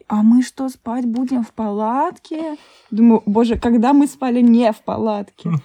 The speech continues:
Speaker 1: И Ульяна хотела меня прокачать, она, как она сказала, и дала мне сразу две должности: штурман и завпит. Помощники.
Speaker 2: Блин, подожди, а ты как завпит, вы сделали раскладку на всех людей, они ушли?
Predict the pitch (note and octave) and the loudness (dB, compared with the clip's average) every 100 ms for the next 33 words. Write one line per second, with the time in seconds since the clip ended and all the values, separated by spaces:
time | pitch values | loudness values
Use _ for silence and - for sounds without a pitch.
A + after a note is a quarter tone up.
0 | _ _ _ _ - G3+ G3+ F#3 G3 A3+ | _ _ _ _ -6 -2 0 0 0 0
1 | D#4+ D4 A#3+ A3 G#3 G#3 G#3 G3 G3+ A3 | -2 -4 -6 -6 -4 -2 -2 -2 -2 -2
2 | G3+ F#3+ F3+ G#3 - A3 - - G#3+ G#3+ | -2 -8 -10 -12 -10 -12 -12 -12 -8 -8
3 | - G#3 G#3+ G#3+ - - - - G3 G3+ | -8 -8 -6 -8 -10 -18 -20 -6 -2 2
4 | A3+ A#3 G#3 G#3 F#3+ F#3 F#3 G3+ A#3 A#3 | 4 2 0 -6 -4 -6 -6 -4 -2 -4
5 | A3+ - A3 - - - A3+ A#3+ A3 G3 | -4 -6 -6 -6 -14 -8 -2 0 -2 -2
6 | G3 F3+ F#3 - - G3+ - _ _ _ | -6 -6 -10 -14 -12 -12 -12 _ _ _
7 | _ - - - _ - G3 G#3 B3+ F#4 | _ -20 -20 -20 _ -6 -4 -2 -4 -8
8 | - C#4 C#4 C3+ A#2 A#2 B2 B2+ B2+ G#2+ | -8 -4 0 2 2 0 -2 -4 -6 -6
9 | C3 C#3+ B2+ B2+ A#2+ B2 A2 D#3 D#3 C#3 | -6 -8 -8 -8 -6 -8 -8 -10 -10 -10
10 | A#2 A2+ A2 B2 B2 A#2+ - B2+ - A#2+ | -8 -10 -8 -8 -8 -12 -12 -12 -10 -8
11 | G#2+ C3 - A2 A#2 F#3+ - A2+ C3 C#3 | -8 -8 -8 -6 -6 -6 -8 -6 -4 -4
12 | - B2 C#3+ | -4 -2 -2